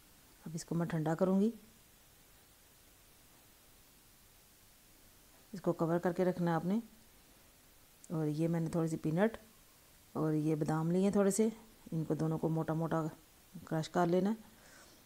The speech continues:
और ये थोड़ा सा मैंने crunch बनाया है, थोड़ी सी चीनी लेके उसको melt करना है और उसमें एक चम्मच,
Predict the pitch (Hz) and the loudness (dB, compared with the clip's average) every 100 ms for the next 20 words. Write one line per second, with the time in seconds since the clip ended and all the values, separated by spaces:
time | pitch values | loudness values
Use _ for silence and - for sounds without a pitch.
0 | - - - 156 156 156 165 160 160 165 | -20 -18 -6 -2 0 0 0 0 0 0
1 | 165 170 185 - - - - - - - | 0 0 -2 -10 -20 -20 -20 -20 -20 -20
2 | - - - - 165 165 165 185 208 196 | -20 -20 -20 -8 -2 -2 -2 2 4 4
3 | 190 226 - - - - - - - 165 | 4 0 -6 -20 -20 -20 -20 -20 -4 -2
4 | 160 180 175 165 165 175 170 196 190 - | 0 0 2 2 4 4 4 2 2 2
5 | 170 165 156 160 196 202 214 220 - - | 2 2 0 2 4 4 0 -4 -20 -20
6 | - - - 165 160 170 - 165 160 175 | -20 -8 -2 -2 0 0 2 0 2 2
7 | 175 175 | 2 0